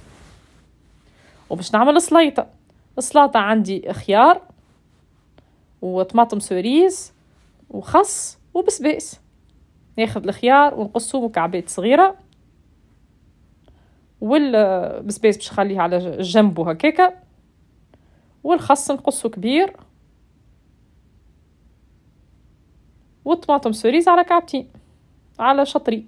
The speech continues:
ونفوحهم خل وملح وزيت و-، وتحبي زيت خ-، فلفل أكحل يزيد.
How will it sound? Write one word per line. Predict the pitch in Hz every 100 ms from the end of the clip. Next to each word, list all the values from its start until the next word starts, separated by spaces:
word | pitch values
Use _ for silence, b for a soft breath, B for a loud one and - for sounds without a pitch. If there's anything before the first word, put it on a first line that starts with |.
| _ _ _ _ _ _ _ _ _ _ b b b -
ونفوحهم | 466 247 180 214 - 233
خل | 240 - 214 226 220
وملح | 208 185 214 220
وزيت | 202 185 185 220 220
و-، | 220 214 208 202 202 - -
وتحبي | 311 - 202 196
زيت | 190
خ-، | - -
فلفل | - 185 185
أكحل | 190 - 190
يزيد. | 180 208 240